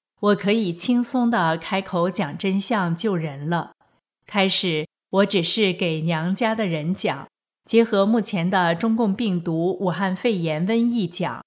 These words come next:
效果较好。当地瘟疫缓解后，我就到了二姐家去住。二姐及二姐夫是明白真相的人。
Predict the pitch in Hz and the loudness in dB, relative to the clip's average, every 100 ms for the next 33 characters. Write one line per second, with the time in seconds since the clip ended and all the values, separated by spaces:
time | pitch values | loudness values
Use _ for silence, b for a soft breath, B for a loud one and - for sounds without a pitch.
0 | _ _ - 226 180 156 165 151 160 190 | _ _ -2 0 0 0 -2 -2 -2 -2
1 | 156 - 117 - - _ _ _ _ _ | -4 -4 -4 -4 -14 _ _ _ _ _
2 | _ - 202 208 214 190 175 220 220 220 | _ -2 4 4 4 2 2 2 2 2
3 | 185 160 156 175 196 170 117 - 180 160 | 0 0 -2 -2 0 -2 -4 -2 -2 -2
4 | - _ 196 196 185 185 196 185 214 190 | -6 _ 2 4 4 2 2 2 0 0
5 | 175 170 - 240 180 175 - 196 165 175 | 2 2 4 2 0 -6 -6 -4 -4 -4
6 | - 175 170 196 151 - _ _ _ - | -4 -4 -4 -4 -6 -8 _ _ _ 0
7 | 214 190 180 170 170 170 185 185 190 226 | 2 4 2 2 2 0 -2 0 0 0
8 | 202 - 170 - - 190 190 - 196 180 | 0 -2 -6 -6 -6 -2 -2 2 2 2
9 | 175 220 160 170 220 214 220 262 226 170 | 0 -2 -2 -4 -2 -2 -2 -2 0 0
10 | 165 151 143 165 | -2 -2 -6 -8